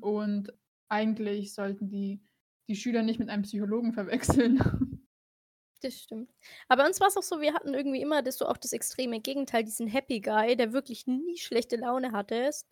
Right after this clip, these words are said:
Speaker 2: Und du dir immer denkst, "Okay, kommst du jetzt ins Klassenzimmer rein und legst 'n Schalter um und bist mega gut gelaunt oder bist du wirklich einfach jeden Tag super gehypt?"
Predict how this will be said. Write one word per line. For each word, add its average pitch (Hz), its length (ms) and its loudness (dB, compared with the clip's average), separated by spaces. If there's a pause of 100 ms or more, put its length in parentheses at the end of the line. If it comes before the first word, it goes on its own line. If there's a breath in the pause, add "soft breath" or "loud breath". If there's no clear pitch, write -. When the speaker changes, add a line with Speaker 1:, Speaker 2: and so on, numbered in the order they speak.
(140 soft breath)
Speaker 2:
Und 262 120 4
du 277 60 4
dir 269 120 6
immer 277 140 4
denkst, 262 260 4
"Okay, 262 200 -4
kommst 254 320 -2
du 277 40 0
jetzt 254 160 0
ins 220 160 -4
Klassenzimmer 320 720 0
rein 370 340 2
und 247 120 0
legst 240 300 0
'n 220 80 -4
Schalter 277 440 2
um 285 80 2
und 262 120 2
bist 233 220 -4
mega 233 200 2
gut 220 200 -2
gelaunt 226 460 4
oder 277 160 4
bist - 220 -2
du 240 120 -4
wirklich - 300 -8
einfach 220 220 -4
jeden 220 260 -4
Tag 208 240 -4
super 220 320 -2
gehypt?" 214 480 -4